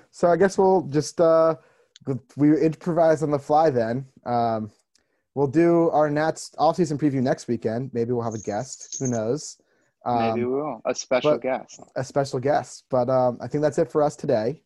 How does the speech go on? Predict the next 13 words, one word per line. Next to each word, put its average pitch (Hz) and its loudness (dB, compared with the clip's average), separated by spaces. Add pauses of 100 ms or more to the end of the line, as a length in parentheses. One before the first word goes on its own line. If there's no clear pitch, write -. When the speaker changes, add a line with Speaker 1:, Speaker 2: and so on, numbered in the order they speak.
(400)
Speaker 1:
Um, 110 -4 (260)
we, 120 -4
uh, 113 -4 (140)
hope 139 -2
you 151 4
enjoyed 143 2
the 120 -4 (160)
return 147 -4
of 151 -2
the 131 -4
Rashcast. 135 -4 (560)
Speaker 2:
Welcome 135 -2
back. 120 2